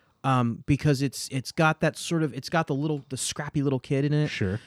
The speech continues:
Speaker 1: It's got the cute dog in it, but it also has, again, a, a monster that's scary enough that it would set it apart from, say, um,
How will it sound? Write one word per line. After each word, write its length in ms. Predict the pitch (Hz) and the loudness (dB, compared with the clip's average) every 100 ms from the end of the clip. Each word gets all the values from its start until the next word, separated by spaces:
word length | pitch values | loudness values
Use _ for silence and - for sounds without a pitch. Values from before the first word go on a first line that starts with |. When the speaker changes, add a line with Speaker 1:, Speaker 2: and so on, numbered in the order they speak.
| - | -4
Speaker 1:
It's 140 | 151 - | -4 0
got 160 | 160 147 | -2 -2
the 60 | |
cute 220 | 147 165 143 | -4 -4 -2
dog 260 | 139 139 | 0 0
in 60 | 120 | 0
it, 140 | 117 - - - | -2 -6 -6 2
but 80 | |
it 60 | 165 | 4
also 240 | 208 208 160 | 4 2 0
has, 400 | 156 175 139 - | 0 2 0 0
again, 340 | 151 196 123 - _ _ _ _ - | 0 2 0 -4 _ _ _ _ -2
a, 220 | 143 123 - | 0 -2 0
a 80 | 135 | 0
monster 420 | 123 139 165 - | 2 4 2 0
that's 220 | 151 123 - | 0 0 -2
scary 500 | - - 185 220 151 | -6 -2 0 2 2
enough 380 | 113 113 - - | 0 -2 -4 0
that 160 | 127 | 2
it 80 | 120 | 2
would 100 | 127 | 0
set 200 | - 151 | -2 0
it 80 | 139 | 0
apart 360 | 131 135 120 | 0 0 0
from, 320 | 123 135 123 120 | -2 -2 -2 -2
say, 640 | - 123 113 113 110 110 _ _ _ _ _ _ _ - _ _ _ | -2 0 0 0 -2 -6 _ _ _ _ _ _ _ -20 _ _ _
um, 680 | 117 117 110 113 113 110 117 | -2 -2 0 -2 -4 -6 -8